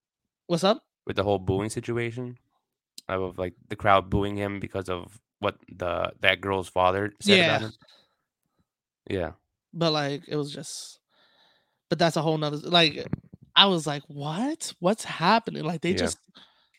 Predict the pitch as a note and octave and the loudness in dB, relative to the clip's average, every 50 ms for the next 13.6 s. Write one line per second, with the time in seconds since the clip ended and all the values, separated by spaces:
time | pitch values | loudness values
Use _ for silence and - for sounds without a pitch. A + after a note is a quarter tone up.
0 | _ _ _ - - G#3+ G#3+ - G3 F3 - G#3+ G3+ G#3+ G3+ E3 - C#3 D3 - | _ _ _ 0 0 2 2 2 0 0 2 2 2 2 2 0 0 -4 -6 -4
1 | A3 C#4+ D#4 E4 - - - G#3+ A#3+ C#4+ B3+ - - - - - - _ _ _ | -2 -2 -2 -2 -2 0 0 0 0 0 -2 -4 -6 -10 -14 -16 -18 _ _ _
2 | _ _ _ _ _ _ _ _ _ _ - E3 D#3+ F3+ F3+ G#3 G#3 G#3+ G3+ F#3+ | _ _ _ _ _ _ _ _ _ _ -4 -4 0 2 4 6 6 6 4 2
3 | F#3 F#3 G3+ F3+ D#3+ D#3+ D#3+ E3 E3+ E3 E3 D#3+ D#3 D#3 D#3 E3 E3 E3 E3+ F3 | 0 -2 -2 0 0 0 0 0 0 0 -2 -4 -4 -4 -2 0 2 2 2 2
4 | E3+ D3+ D3 C#3+ C#3+ D3+ D3 C#3+ D3 D3+ D3+ D3 D3+ D#3 D#3 D#3 C3 D3+ G#3 A3+ | 0 0 -4 -6 -6 -6 -4 -2 -2 -2 0 2 2 4 4 2 2 2 4 6
5 | B3 B3+ B3+ A#3+ B3 A#3+ G#3+ F#3+ E3+ D#3+ D3+ E3+ F#3 G3 F#3 F#3 F3 D#3+ D#3 D#3 | 6 6 6 4 2 2 4 4 4 4 6 6 4 4 4 4 0 0 -2 -2
6 | E3+ F3+ E3 C#3+ C#3 C3+ - _ _ - - _ _ _ _ A3 B3 C4 B3 - | 0 0 0 0 -2 -4 -8 _ _ -20 -20 _ _ _ _ 8 8 8 8 4
7 | - F#3 E3+ - F#3 F#3+ G3 G3 F#3 F3 F3+ - _ _ _ _ _ _ _ _ | 0 -4 -2 2 2 4 4 4 4 4 2 -2 _ _ _ _ _ _ _ _
8 | _ _ _ _ _ _ _ _ _ _ _ _ _ _ - E3 F3+ E3+ E3 D#3+ | _ _ _ _ _ _ _ _ _ _ _ _ _ _ -4 -2 0 0 0 0
9 | D3+ - - - - - - - - F#3+ E3 F#3+ F#3+ E3+ F3+ E3 - - - G3 | -4 -6 -10 -14 -14 -16 -16 -12 -4 2 4 6 6 6 4 0 -2 -2 0 2
10 | F#3+ G3 G3+ G#3 G#3 G#3 G#3+ - _ _ _ _ _ _ _ _ _ _ _ _ | 4 6 8 8 8 6 2 -2 _ _ _ _ _ _ _ _ _ _ _ _
11 | _ _ _ _ _ _ _ - - G3 - - E3+ _ - - - - F#3+ G3 | _ _ _ _ _ _ _ -4 -2 -2 -2 -2 -6 _ -10 -8 0 4 6 6
12 | G#3 G3+ - G3 G3 G3 G3+ G3+ G3 F3+ D#3 D3+ C#3+ C#3 - - - - - - | 6 6 4 2 2 2 2 0 -4 -4 -4 -4 -4 -6 -12 -14 -16 -14 -6 -2
13 | F#3+ F3+ F#3 G#3+ G#3+ G3+ A#3+ B3 B3 B3 A#3 | 0 2 4 4 2 2 0 0 -2 -2 -6